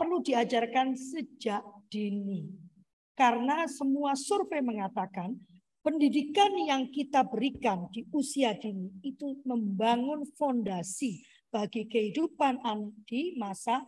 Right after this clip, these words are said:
dewasanya. Maka paud itu sebetulnya kunci. paud adalah kunci, gitu ya. Eh, pendidikan di masa nol sampai, eh, enam tahun itu amat sangat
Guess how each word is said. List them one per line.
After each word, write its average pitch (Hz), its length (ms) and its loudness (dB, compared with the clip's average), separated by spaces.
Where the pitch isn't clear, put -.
dewasanya. 175 800 -4
Maka 247 320 2
paud 262 480 4
itu 311 160 -4
sebetulnya 240 640 -4
kunci. 247 560 -4
paud 262 480 4
adalah 202 440 -4
kunci, 202 680 -6
gitu 190 160 -6
ya. 214 240 6
Eh, 240 120 4
pendidikan 269 600 4
di 294 160 2
masa 254 280 6
nol 247 360 2
sampai, 240 560 4
eh, 226 340 0
enam 370 400 4
tahun 196 480 2
itu 320 520 -2
amat 233 360 2
sangat 233 480 0